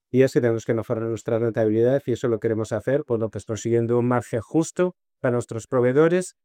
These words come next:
para nuestros clientes, y que nos permita que nuestro desarrollo sea sostenible, que el crecimiento siempre sea sostenible. Pero a mí me gusta mucho más hablar de las personas que hablar de comer. Entonces, dentro de nuestros ejes estratégicos, los tres ejes humanos,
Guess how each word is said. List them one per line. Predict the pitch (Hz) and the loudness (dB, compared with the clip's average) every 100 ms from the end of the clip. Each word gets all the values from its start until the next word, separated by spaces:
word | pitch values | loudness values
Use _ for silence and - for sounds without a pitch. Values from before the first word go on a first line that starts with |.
| _ - | _ -2
para | 135 | 0
nuestros | 127 123 131 120 | 0 -2 -6 -6
clientes, | - 147 156 180 180 - _ - | 2 4 4 2 -4 -6 _ -8
y | 131 | 0
que | 135 | 0
nos | 123 - | 0 -2
permita | 117 139 139 | -2 0 0
que | 139 | -2
nuestro | 127 - 123 | -4 -4 -4
desarrollo | 117 113 120 127 143 156 | -2 -2 -2 0 0 0
sea | 151 120 | -2 -4
sostenible, | - 113 - 107 92 92 | -4 -8 -4 -4 -4 -4
que | 113 | -4
el | 107 | -2
crecimiento | 113 - 127 135 151 | -6 -4 -2 0 -2
siempre | - 131 123 123 | -2 -4 -4 -8
sea | - 113 | -6 -6
sostenible. | 113 104 101 95 85 - _ _ _ _ _ _ _ - | -6 -8 -6 -6 -8 -12 _ _ _ _ _ _ _ 2
Pero | 139 | 4
a | |
mí | 151 | 6
me | 165 | 6
gusta | 170 - | 4 4
mucho | 156 156 156 | 2 2 2
más | 156 143 | 0 0
hablar | 147 147 147 135 _ _ _ - | 0 0 0 -4 _ _ _ -6
de | 127 | -2
las | 131 - | -2 -2
personas | 139 - 165 180 196 - _ _ _ - | -4 0 0 0 -2 -8 _ _ _ -2
que | |
hablar | - 131 123 | 0 2 0
de | 123 | -2
comer. | 113 98 98 _ _ _ _ _ | -4 -6 -8 _ _ _ _ _
Entonces, | 113 107 127 | -8 -2 0
dentro | 127 131 135 | 0 0 0
de | |
nuestros | 131 127 - 123 147 | 0 -2 -2 -2 -2
ejes | 139 135 | -4 -6
estratégicos, | 139 - 135 160 160 185 - 151 | -4 0 2 2 -2 -4 -4 -2
los | 120 110 - | -2 -4 -2
tres | 143 147 - | 2 2 0
ejes | 139 139 - | -4 -6 -2
humanos, | 135 160 170 185 - | 0 0 0 -6 -12